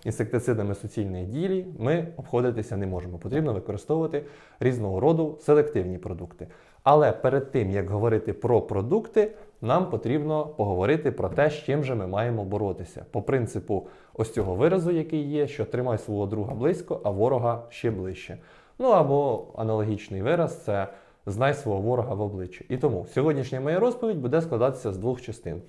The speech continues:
Перша частинка — це безпосередньо самі небезпечні шкідники в період цвітіння. І друга частинка — це те, як і чим ми з ними можемо боротися. Під час розвитку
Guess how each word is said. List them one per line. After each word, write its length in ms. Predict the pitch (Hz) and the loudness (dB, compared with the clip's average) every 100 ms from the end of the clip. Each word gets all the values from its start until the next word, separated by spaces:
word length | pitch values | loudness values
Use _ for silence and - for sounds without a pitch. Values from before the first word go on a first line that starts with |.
| - - - _ | -20 -20 -20 _
Перша 240 | 202 160 160 | 2 4 0
частинка — 460 | 139 - 120 107 | -2 -2 -2 -2
це 260 | - 127 113 - | 0 0 0 -2
безпосередньо 600 | 113 120 135 151 143 120 113 | -4 -4 -2 2 4 2 0
самі 300 | 151 131 120 | 0 0 0
небезпечні 640 | 123 127 - 104 - 98 | 0 -2 -2 -2 -2 -8
шкідники 480 | - 110 110 107 87 | -4 -4 -2 -2 -6
в 120 | - | -4
період 340 | 95 87 87 | -4 -4 -6
цвітіння. 520 | - 92 85 85 127 - - - - _ - | -6 -8 -6 -6 -6 -8 -12 -20 -20 _ -2
І 100 | 165 | 0
друга 340 | 113 117 147 | 2 4 2
частинка — 500 | 170 214 285 285 240 | 0 -2 -4 -2 -2
це 160 | 226 208 | -2 0
те, 380 | 214 254 254 226 | 4 6 6 0
як 440 | 135 202 233 233 - | 4 6 6 2 -4
і 80 | 131 | -4
чим 300 | - 185 160 | -2 -2 0
ми 100 | 104 | -2
з 60 | |
ними 240 | 117 139 98 | -2 -2 -2
можемо 520 | 107 117 110 107 - - _ _ | -2 0 -2 -2 -6 -14 _ _
боротися. 640 | 113 117 98 85 - - - - _ _ | 0 2 2 0 -8 -16 -20 -20 _ _
Під 180 | 113 - | -6 0
час 280 | 160 190 - | 2 2 2
розвитку 680 | 123 127 117 117 110 95 | 0 0 -2 -4 -4 -6